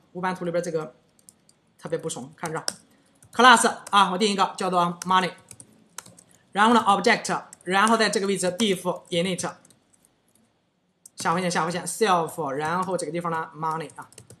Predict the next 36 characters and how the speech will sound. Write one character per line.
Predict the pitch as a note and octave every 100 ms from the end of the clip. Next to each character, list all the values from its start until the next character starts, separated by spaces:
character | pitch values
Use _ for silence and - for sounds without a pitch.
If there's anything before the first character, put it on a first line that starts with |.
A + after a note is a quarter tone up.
| _ _ _
然 | F3 F#3
后 | G3+
冒 | F#3+ G3+ F3+
号 | E3+
写 | E3
上 | D3 E3+
self | - A3+ G3 F3+ F#3+
点 | F3+
下 | E3+ B3 G3+
划 |
线 | A#3+
下 | F3 D#3
划 | E3
线 | D#3
money。 | E3 D#3+ -
同 | F3
学 | E3+
们， | D#3 - -
我 | F#3+
为 | E4
什 | B3+ A3
么 |
要 | A3 F#3+ - _
用 | G#3+ G3+ F3+
这 | F#3
个 |
下 | F3 G3+
划 | F3
线 | G3 F3
的 |
这 | C3+
个？ | - - _ G3+ - - - _ _ _ - - - _ _ F3 _ - - - - - - - _ _ - - -
M | A3 D#4 F4+ C4
等 | A#3 F#3 F3+
于 | A3+
money， | A3+ A3+ C4 A#3+ F#3+